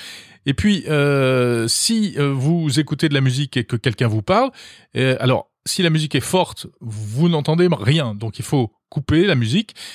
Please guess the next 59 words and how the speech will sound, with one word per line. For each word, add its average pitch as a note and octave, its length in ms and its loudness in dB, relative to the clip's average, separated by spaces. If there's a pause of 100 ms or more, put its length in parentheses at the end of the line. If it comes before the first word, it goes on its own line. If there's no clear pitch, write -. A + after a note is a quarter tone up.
(160)
Et B2 100 2
dans C#3+ 120 2
ce - 100 0
cas, G3 300 0
c'est - 220 -4
très A3+ 160 0
simple. D3 500 0
Pour A2+ 200 -4
mettre F3+ 260 0
sur A2+ 220 -2
pause, F#3+ 300 0
c'est - 140 -6
un A2+ 60 0
système E3 360 -2
qui A#2+ 120 -2
est - 80 -8 (380)
là C#3+ 280 2
aussi D#3+ 260 0
très C#3+ 280 0
original. C3+ 480 0
Il E3 60 -2
suffit F#3 300 -2
de B2+ 120 2
tapoter A3 720 0 (480)
sa D3 240 0
joue E3 360 4 (160)
à D3+ 100 2
côté A3 320 0
de G#3 80 0
l'oreille. A#2 360 2 (440)
On C#3 120 -4
tape C3+ 240 -2
deux G#3+ 140 4
fois G3+ 300 0
pour C#3 240 2
arrêter C3+ 320 2
ou C#3 80 2
pour A#2+ 160 -4
lancer B2 240 0
la G#2+ 100 2
lecture, C#3 380 0
on D#3 80 0
tape - 240 -2
trois E3+ 220 0
fois F#3 240 0
pour C3 160 -4
passer C3+ 260 0
au B2 60 4
morceau D3+ 280 -2
suivant, C#3 360 0
là C3 100 -2
comme B2+ 160 -4
ça D#3+ 160 -2
sur A#2+ 160 -2
le A2+ 80 0
haut F#3 140 2
de C3 100 0
la A#2 80 4
joue, A2 240 0